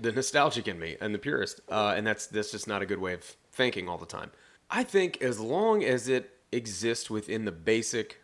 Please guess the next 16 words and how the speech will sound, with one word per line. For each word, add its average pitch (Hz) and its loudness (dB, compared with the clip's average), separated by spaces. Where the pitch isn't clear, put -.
premise 101 0
of 95 -8
Ghostbusters, 95 -4
and 98 -6
that 101 2
is 95 0
a 87 -4
group 156 -2
of 135 -10
people 104 -2
who 101 -2
are 92 -2
stationed 104 -2
in 90 -6
a 117 0
place 98 -2